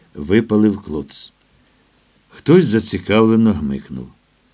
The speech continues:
Офіцерня переварювала почуте.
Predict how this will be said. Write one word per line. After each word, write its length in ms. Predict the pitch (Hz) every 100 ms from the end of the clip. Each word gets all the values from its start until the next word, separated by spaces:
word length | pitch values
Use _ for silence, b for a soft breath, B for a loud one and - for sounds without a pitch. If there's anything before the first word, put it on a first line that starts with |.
| _ _ _ _ _ _ _ _ _
Офіцерня 800 | 95 92 104 - 101 92 101 127
переварювала 880 | 127 120 127 104 98 98 92 87 85
почуте. 640 | 80 82 76 - 67 -